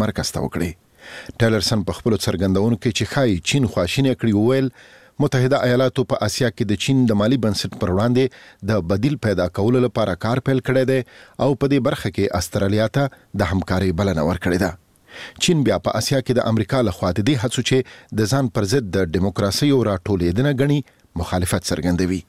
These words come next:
د امریکا د بهرنیو چارو وزیر وایي هیواد یې له چین سره ګټورې اړیکې غواړي، خو د هغو چیلنجونو له مقابلې به هم وروسته نشي چې د چین له خوا د خپلو ګاونډیانو د مځکنۍ بشپړتیا د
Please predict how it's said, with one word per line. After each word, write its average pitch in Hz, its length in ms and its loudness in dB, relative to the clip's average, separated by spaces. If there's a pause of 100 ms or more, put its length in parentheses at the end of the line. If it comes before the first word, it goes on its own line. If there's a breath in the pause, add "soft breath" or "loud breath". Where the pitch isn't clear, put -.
(720 loud breath)
د 139 100 4
امریکا 131 260 2
د 123 140 0
بهرنیو 120 340 0
چارو 107 160 0
وزیر 107 240 2
وایي 123 180 2 (280 soft breath)
هیواد 131 300 2
یې 104 120 0
له 107 120 -2
چین 147 220 2
سره 135 160 2
ګټورې 117 460 0 (100)
اړیکې 104 380 0
غواړي، 82 260 0 (300 loud breath)
خو 113 160 0
د 101 100 0
هغو 120 240 0
چیلنجونو 120 480 2 (100)
له 104 120 0
مقابلې 104 520 0
به 101 120 0
هم 107 100 0 (400 loud breath)
وروسته 98 320 0
نشي 123 240 -2
چې - 580 -2
د 135 120 0
چین 139 180 0
له 107 100 0
خوا 92 140 0 (100)
د 95 80 -2
خپلو 143 300 0
ګاونډیانو 110 580 2
د 101 120 0
مځکنۍ 110 440 0
بشپړتیا 123 500 0 (480 loud breath)
د 90 140 0